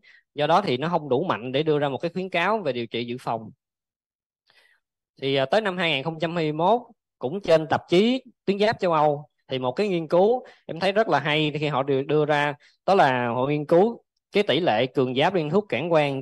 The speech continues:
trên những bệnh nhân mà có phình giáp mà chức năng tuyến giáp bình thường. Thì cái nghiên cứu này nó có khoảng ba mươi sáu bệnh nhân, trong đó có mười ba bệnh nhân được điều trị dự phòng và mười,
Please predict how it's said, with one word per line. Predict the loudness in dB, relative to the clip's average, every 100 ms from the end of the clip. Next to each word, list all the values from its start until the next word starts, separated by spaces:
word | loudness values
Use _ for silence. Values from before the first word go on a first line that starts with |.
| 0
trên | 4 4 2
những | -2 0
bệnh | -2 0
nhân | 0 0 -4 -6
mà | -8 -4
có | -4
phình | -2 -6 -4
giáp | -2 0 -2 _ _ _ -10
mà | -6 -6 -6 -6
chức | -4
năng | -6 -6
tuyến | -6 -4
giáp | -6 -4
bình | -4 0
thường. | 0 0 -2 _ _ _ _ _ _ _ _ -12
Thì | -4
cái | -2
nghiên | -2 0
cứu | 4 4
này | 4 2 0
nó | 0
có | -2
khoảng | 0 -2 -2 -6 0
ba | 0
mươi | 2
sáu | -2 -2 -2
bệnh | -2
nhân, | 0 -2 -2 -14 _ _ _
trong | -6 -2
đó | 2 2 2
có | -2
mười | -2 0
ba | 2 2
bệnh | 0 -2
nhân | -4 -4
được | -4
điều | -6
trị | -4 -4
dự | -4 -6
phòng | -6 -6 -8 -20 _ _ _
và | -8
mười, | -6 -6